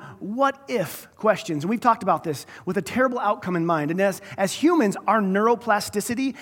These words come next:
takes a speculation and take, like, a baton and just runs with it. Like, I got this speculation. "Oh, I, I, m-, we might have cancer. Let me just take that and run.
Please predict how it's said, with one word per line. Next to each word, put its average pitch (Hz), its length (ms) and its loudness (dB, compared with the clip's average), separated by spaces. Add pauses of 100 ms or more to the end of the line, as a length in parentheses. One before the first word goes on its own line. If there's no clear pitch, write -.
(180)
takes 226 280 0
a 190 60 -2
speculation 214 840 -2 (240)
and 208 120 -6
take, 214 120 2
like, 196 100 -4
a 196 80 0
baton 202 480 -2
and 190 160 -2
just 165 160 -2
runs 190 420 2
with 156 200 -2
it. - 180 -14 (720)
Like, 180 120 -6
I 220 120 6
got 233 200 2
this 190 140 -2
speculation. 175 680 -2 (300)
"Oh, 233 180 0
I, 220 120 0
I, 240 240 -6
m-, 240 300 -4
we 220 100 2
might 240 120 4
have 220 160 4
cancer. 247 340 -2
Let 214 140 -4
me 220 80 0
just 196 160 -4
take 196 160 0
that 180 140 0
and 165 100 -4
run. 143 240 0